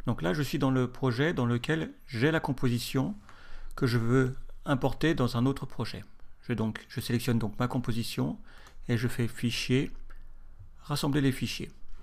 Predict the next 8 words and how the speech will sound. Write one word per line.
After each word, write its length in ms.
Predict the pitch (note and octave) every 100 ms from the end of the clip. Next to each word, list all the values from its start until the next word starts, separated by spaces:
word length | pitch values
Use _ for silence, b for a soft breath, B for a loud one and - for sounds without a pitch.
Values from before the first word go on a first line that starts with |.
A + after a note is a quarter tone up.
| B B B B B B B -
Là, 120 | B2+
je 140 | A2+ A#2
vais 240 | G#2 A2+
sélectionner 560 | - A#2+ A2+ C3+ B2 A#2+
ici 480 | A#2 - C3 B2 B2 - - - - - - - -
toutes 180 | C#3
les 80 | C3+
compositions 720 | C3 G#2+ A#2+ A2 - A#2+ G#2+